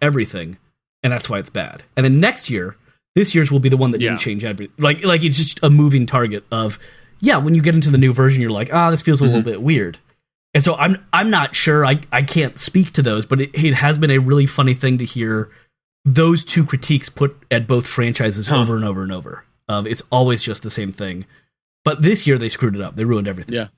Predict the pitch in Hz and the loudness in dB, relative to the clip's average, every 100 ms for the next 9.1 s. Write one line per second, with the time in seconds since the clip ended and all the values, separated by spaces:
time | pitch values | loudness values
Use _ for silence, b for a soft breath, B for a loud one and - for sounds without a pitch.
0 | - 120 87 _ _ _ _ _ _ _ | -6 -4 -6 _ _ _ _ _ _ _
1 | _ _ _ _ _ 113 - 165 170 160 | _ _ _ _ _ -4 -2 0 0 2
2 | 160 135 127 156 143 - _ 143 147 143 | 0 0 0 0 0 -6 _ -2 0 2
3 | 151 139 - 143 127 113 101 - _ - | 2 2 0 0 0 -2 -6 -10 _ -2
4 | 113 107 - 120 107 113 117 117 139 127 | -2 -2 -2 0 -2 -8 -6 0 0 0
5 | - - - 156 - 143 143 143 156 151 | -6 -10 -2 -2 0 0 2 0 0 0
6 | 151 139 143 151 139 135 135 139 123 107 | 0 0 2 2 2 0 0 2 2 0
7 | - _ _ _ _ 127 127 135 131 120 | -4 _ _ _ _ 0 2 0 -2 0
8 | 120 110 104 101 101 123 123 117 117 113 | 0 2 0 -2 -4 -2 0 2 2 0
9 | 113 | -4